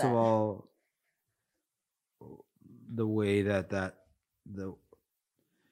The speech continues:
Speaker 2: first of all, pe-, people are, are by nature reactionists,
Speaker 1: Mm-hmm.
Speaker 2: right? And so a reactionist is a slave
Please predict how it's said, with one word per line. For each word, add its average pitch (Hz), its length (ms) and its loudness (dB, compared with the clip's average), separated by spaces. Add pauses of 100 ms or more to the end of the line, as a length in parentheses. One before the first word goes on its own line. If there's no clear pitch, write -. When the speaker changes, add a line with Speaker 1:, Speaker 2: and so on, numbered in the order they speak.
(240)
Speaker 2:
first 139 220 2
of 120 60 2
all, 113 80 -2
pe-, - 220 -6
people 120 480 -2
are, 101 340 2
are 95 260 -4
by 95 260 -4
nature 92 380 -6
reactionists, 80 960 -10
Speaker 1:
Mm-hmm. 180 360 -4
Speaker 2:
right? 87 300 -10
And 95 180 -12
so 98 260 -8
a 95 60 -10
reactionist 98 840 -4 (460)
is 90 440 -6 (420)
a 95 140 -8
slave 95 1120 -2